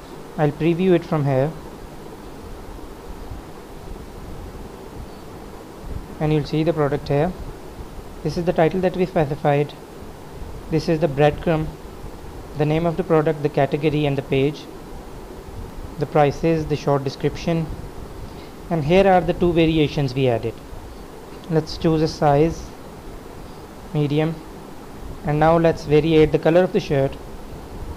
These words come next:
which will be red, blue, or green. You'll see that the prices for each variation are different. Let me select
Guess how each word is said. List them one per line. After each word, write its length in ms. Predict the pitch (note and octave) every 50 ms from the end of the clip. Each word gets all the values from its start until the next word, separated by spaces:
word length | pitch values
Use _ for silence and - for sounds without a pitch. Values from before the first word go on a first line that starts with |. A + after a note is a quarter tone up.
| - - - - - -
which 160 | - C#3+ - -
will 120 | D3+ D3
be 200 | C3+ C#3+ D3+ C#3+
red, 260 | C3+ C#3 C#3 C#3+ C#3+ D3 - - - - - - - - - - - - - - - - - - - -
blue, 420 | G3 D3+ C#3 D3 D3 D3 D3 D3 C3+ - - - - - - - - - - - - - - - - - - - - - - - - - - -
or 180 | - D#3 D3+ C#3+
green. 320 | B2+ - C#3 C3 A#2+ A#2 A2+ - - - - - - - - - - - - - - - - - -
You'll 160 | - D#3+ D#3+
see 160 | D3+ - E3+ E3+
that 160 | F3 F3 D#3+
the 40 | E3+
prices 460 | - D#3 D#3 D3 C#3 - - F3+ -
for 160 | - F3+ E3
each 160 | E3 E3 E3
variation 560 | D#3+ D#3+ D#3+ D#3 D#3 D3+ C#3 - - E3 D#3+
are 100 | D#3+ D3+
different. 520 | C#3+ C3+ C#3+ C3+ - - D#3+ D#3+ D#3+ D#3+ - - - - - - - - - - - - - - - - - - -
Let 140 | D3+ D3 D3
me 100 | D#3 C#3+
select 500 | - E3 D3+ D3 C#3+ C#3+ - - -